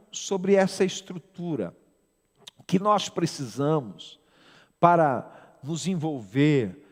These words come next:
o que que nós precisamos entender para colidirmos com esse chamado de Deus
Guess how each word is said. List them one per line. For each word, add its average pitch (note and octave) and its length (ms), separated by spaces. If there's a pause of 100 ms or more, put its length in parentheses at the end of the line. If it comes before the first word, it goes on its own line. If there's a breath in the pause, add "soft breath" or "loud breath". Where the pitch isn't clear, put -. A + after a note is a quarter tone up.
(160 soft breath)
o - 60
que A3 100
que G#3 140
nós A3+ 180
precisamos F#3+ 480
entender D#3+ 1300
para E3+ 200
colidirmos E3 680
com D#3+ 160
esse D#3 400 (220 soft breath)
chamado D3+ 920
de B2+ 160
Deus A2+ 880